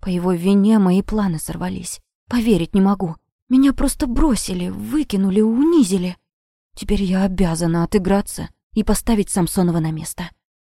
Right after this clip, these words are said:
И если раньше это было моим долгом перед отцом и братом,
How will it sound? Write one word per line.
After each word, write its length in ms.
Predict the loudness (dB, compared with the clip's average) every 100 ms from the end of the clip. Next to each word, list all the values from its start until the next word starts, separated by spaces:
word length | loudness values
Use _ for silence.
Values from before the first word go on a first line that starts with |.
| _ _
И 80 | -4
если 420 | -2 -2 -2 -2
раньше 480 | -2 -4 -6 -8 -8
это 220 | -6 -4
было 240 | -2 0
моим 320 | 0 2 2
долгом 380 | 2 -2 -2 -2
перед 260 | 0 0 0
отцом 340 | -2 -4 -2
и 60 | 0
братом, 420 | -2 -2 -4 -8